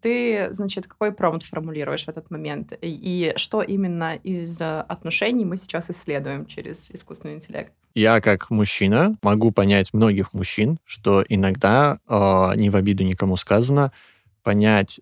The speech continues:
Speaker 2: что хочет от тебя девушка, очень сложно. С нашим, э, мозгом понять какие-то намёки — это прям максимально тяжело. Мне это в жизни так вообще максимально тяжело, потому что я привык супер прямолинейно, чётко,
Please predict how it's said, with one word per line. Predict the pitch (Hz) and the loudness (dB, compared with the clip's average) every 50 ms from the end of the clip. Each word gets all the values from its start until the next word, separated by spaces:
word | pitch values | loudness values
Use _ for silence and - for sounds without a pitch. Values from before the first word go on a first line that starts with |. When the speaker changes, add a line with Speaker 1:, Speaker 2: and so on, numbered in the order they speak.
| _ - - | _ -10 -8
Speaker 2:
что | - - - - 110 101 | -6 -6 0 2 2 2
хочет | 95 - 101 95 - - - | 2 2 0 0 0 -4 -6
от | - - | -8 -6
тебя | - - 101 - 92 | -6 -4 -2 0 0
девушка, | 92 95 104 127 143 - - - 107 | 2 4 4 4 2 2 0 0 0
очень | - 107 104 98 - 107 | 2 2 2 2 0 0
сложно. | 104 - - 107 98 92 104 113 - - _ - | 0 2 4 4 4 4 2 -2 -6 -6 _ -12
С | 143 - - | -10 -4 0
нашим, | 107 101 101 98 - - 95 90 92 92 - - 104 | 2 4 4 2 2 0 0 0 0 -2 -2 -2 -2
э, | 98 92 90 90 90 90 | 0 2 2 2 2 2
мозгом | 92 98 101 113 147 165 139 117 107 101 98 107 - _ _ | 4 4 4 4 4 4 4 4 4 4 0 -4 -6 _ _
понять | - 101 98 101 104 101 101 101 - - - | 0 2 4 4 4 2 2 0 -4 -8 -8
какие-то | - 113 - - 104 101 - 92 | -8 -6 -4 -2 -2 0 0 2
намёки — | 101 98 95 98 113 156 - - 101 - - - - | 2 4 4 4 4 2 2 0 0 -2 -2 -4 -4
это | 104 - 104 92 | -2 -2 -2 0
прям | - - 101 98 95 95 92 92 - | 2 2 4 4 4 2 2 0 0
максимально | 101 101 98 - - 104 104 101 95 95 104 107 | 0 -2 -2 -2 -2 0 0 2 0 0 -2 -4
тяжело. | - - 101 101 95 - - - - _ _ - | -4 -4 -2 -2 0 0 -2 -2 -4 _ _ 0
Мне | 117 113 107 110 123 160 202 226 - - | 2 4 6 6 8 6 6 4 4 4
это | 170 165 160 143 120 | 2 4 4 4 4
в | 110 | 4
жизни | 107 110 98 107 101 95 | 4 4 4 2 2 2
так | - 107 113 - | 2 0 0 0
вообще | 127 127 - - 127 | -2 -4 0 2 4
максимально | 110 98 95 - - - 95 92 90 87 90 101 | 4 4 2 0 -2 -2 0 2 2 2 0 -2
тяжело, | - - - 92 92 92 - 95 - | -4 -4 -4 -4 -2 -2 -2 -2 -2
потому | - - - - 95 98 104 110 | -4 -4 -2 2 4 4 4 2
что | - - - 104 101 98 98 95 92 104 - | 2 2 4 6 6 6 6 6 6 4 2
я | - 107 107 123 143 | 2 4 4 4 4
привык | - - 120 107 101 110 110 110 107 101 - - - | 2 2 0 2 4 4 4 6 4 4 2 -4 -10
супер | - - - 131 117 - - - | -10 -4 -2 0 2 2 2 0
прямолинейно, | - - 113 107 107 101 107 101 101 104 110 123 139 151 147 156 | 0 2 2 4 4 4 6 6 6 6 6 4 4 4 2 2
чётко, | 156 - - 110 107 110 - - - 123 120 120 120 117 | 0 2 4 4 4 4 2 2 4 6 6 6 4 2